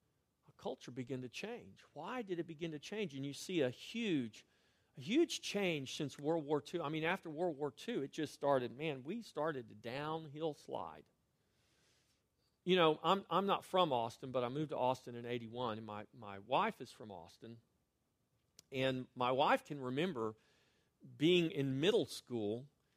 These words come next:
and getting ready to watch a, uh, uh, a sporting event at the middle school, and as they get ready to pray,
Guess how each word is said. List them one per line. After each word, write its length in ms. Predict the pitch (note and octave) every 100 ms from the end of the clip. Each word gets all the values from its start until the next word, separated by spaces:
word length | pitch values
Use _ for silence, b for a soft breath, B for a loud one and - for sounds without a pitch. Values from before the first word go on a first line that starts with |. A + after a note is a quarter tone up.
| _ _ -
and 160 | C3+
getting 220 | C3 F#3+ D#3
ready 300 | D#3+ D#3 C#3
to 160 | C#3
watch 440 | B2+ C#3 D3+ - -
a, 340 | C3+ C3 B2 B2+
uh, 300 | A#2+ A2 G2 F#2 - _ _ _ _ _ _
uh, 200 | A2 G2+ -
a 80 | A#2
sporting 640 | - - D3+ G#3 A#3 D3
event 460 | A#2+ G#2 A#2+ A#2 - _
at 140 | A#2+
the 60 | -
middle 340 | B2+ F3+ A#3
school, 560 | D3+ - C#3 B2 B2+ B2+ -
and 160 | C3
as 240 | D3 C#3+ B2+
they 160 | C#3+
get 280 | C3 D#3 G#3+
ready 320 | D#3 F3 F3 D3+
to 280 | - C3+ B2 -
pray, 640 | - A3+ G3 B2 C3 C#3+